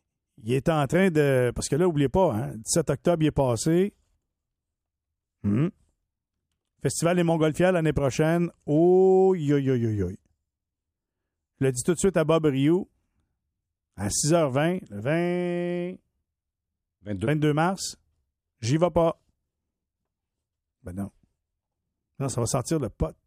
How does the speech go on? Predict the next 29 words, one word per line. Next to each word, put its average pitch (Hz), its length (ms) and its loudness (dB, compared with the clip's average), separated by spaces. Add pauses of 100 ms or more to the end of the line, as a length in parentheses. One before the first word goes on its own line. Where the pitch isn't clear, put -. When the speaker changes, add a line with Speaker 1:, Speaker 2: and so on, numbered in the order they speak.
(800)
Speaker 1:
J'aime 110 120 -4
pas 117 120 -4
ça, 175 160 -10
moi. 90 200 -16 (140)
Speaker 2:
À 82 120 -6
six - 140 -12
heures 98 80 0
le 98 60 0
matin ? 87 260 -4 (720)
Speaker 1:
Ben, 101 160 -4
pas 165 180 -2
ça 160 180 0
le 151 80 0
matin, 135 360 -4
mais 135 100 -4
généralement, 143 460 0
on - 20 -2
fait 160 120 -4
un 143 80 -2
genre 156 180 -2
de 127 80 -4
lancement 147 420 -2
de 170 120 -6
quelque - 180 -8
chose, - 220 -8
Speaker 2:
Ah, - 40 -2
Speaker 1:
là. 170 60 -2
Speaker 2:
ok, 208 140 -6
ok, 196 220 -6